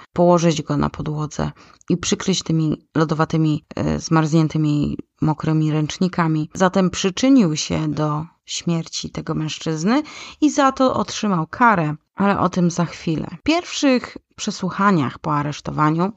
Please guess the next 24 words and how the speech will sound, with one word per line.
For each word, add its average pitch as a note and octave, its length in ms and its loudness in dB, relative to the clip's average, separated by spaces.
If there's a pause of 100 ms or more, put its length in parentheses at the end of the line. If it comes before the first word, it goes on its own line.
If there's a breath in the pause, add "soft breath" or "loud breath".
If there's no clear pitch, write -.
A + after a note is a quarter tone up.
Blauensteiner A3 800 2
przyznała E3 500 -2
się D#3+ 160 -6
do D3+ 100 -4
kilku D#3 380 -4
morderstw. - 800 -8
Później C#4 480 4
się G3+ 200 0
wycofała - 560 -6
z - 100 -18
tego. - 320 -12 (200)
Jeśli G3+ 260 0
chodzi A3 380 2
o, F3 400 4 (140)
o F3+ 80 2
Pichlera, F3+ 720 -2 (400 loud breath)
to G#3 140 2
powiedziała F#3+ 800 0
tak: - 500 -8 (180)
„To C4+ 100 -4
prawda, F3+ 400 2
że E3 120 -2
go E3 120 -2
zabiłam. D3+ 580 -2